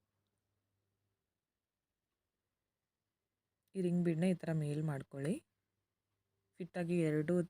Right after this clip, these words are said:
ಆ, ಬ್ಯಾಕ್ ಸೈಡ್ ಕುಚ್ಚು ಮತ್ತು ಫ್ರಂಟಿಂದ ಎರಡೂನ ಬ್ಯಾಲೆನ್ಸ್ ಮಾಡ್ಕೋಬೇಕು.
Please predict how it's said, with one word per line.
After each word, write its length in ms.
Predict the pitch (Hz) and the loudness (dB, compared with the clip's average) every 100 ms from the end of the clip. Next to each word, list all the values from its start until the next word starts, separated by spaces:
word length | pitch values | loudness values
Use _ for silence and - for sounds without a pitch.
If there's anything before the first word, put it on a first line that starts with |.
| _ _ 160 | _ _ -10
ಆ, 80 | 147 143 143 | -6 -6 -4
ಬ್ಯಾಕ್ 280 | 151 156 - | -4 -4 -4
ಸೈಡ್ 340 | 170 170 165 165 156 | 0 4 4 2 -2
ಕುಚ್ಚು 320 | 156 - 214 | -10 -12 -4
ಮತ್ತು 300 | 196 160 165 | -4 -2 -6
ಫ್ರಂಟಿಂದ 500 | 156 151 151 160 156 160 | -8 -6 -2 -2 0 0
ಎರಡೂನ 400 | 147 151 165 208 226 | 0 0 0 0 0
ಬ್ಯಾಲೆನ್ಸ್ 460 | 156 151 151 151 160 | 0 0 -2 -6 -6
ಮಾಡ್ಕೋಬೇಕು. 600 | 143 - 139 139 - | -8 -8 -8 -8 -8